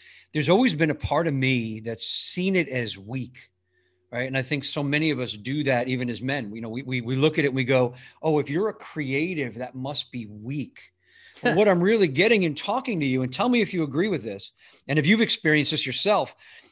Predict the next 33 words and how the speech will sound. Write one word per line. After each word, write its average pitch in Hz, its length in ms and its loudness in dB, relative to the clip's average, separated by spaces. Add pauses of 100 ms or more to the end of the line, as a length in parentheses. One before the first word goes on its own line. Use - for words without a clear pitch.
(140)
but 143 80 -4
what 214 160 4
I'm, 190 260 2
I'm 151 120 0
hearing 180 280 2
from 151 140 -4
what 151 100 0
you're 135 100 0
saying 202 340 0
is 123 160 -2
we 202 140 -2
really 226 400 2
need 175 140 2
to 147 80 0
tap 165 360 -4
into 147 160 2
that 123 200 -2
warrior 143 500 2
side 101 580 -6 (640)
to 156 80 -2
get 131 320 -2
to 156 120 -4
that 131 200 -2
creative. 131 540 0
And 123 100 -2
they 131 80 2
work 185 260 2
hand 156 360 0
in 117 80 -4
hand 151 460 -2
almost. 101 460 -10
It's - 180 -12
like 127 220 -2